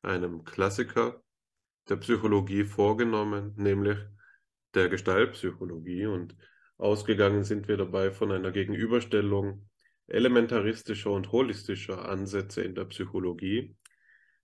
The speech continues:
die institutionellen Grundlagen für den holistischen Ansatz, zu dem die Gestaltpsychologie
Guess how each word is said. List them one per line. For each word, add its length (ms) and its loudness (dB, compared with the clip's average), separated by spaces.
die 180 -2
institutionellen 920 2
Grundlagen 920 0
für 320 4
den 300 2
holistischen 600 0
Ansatz, 800 -4
zu 140 -4
dem 320 4
die 100 0
Gestaltpsychologie 1300 0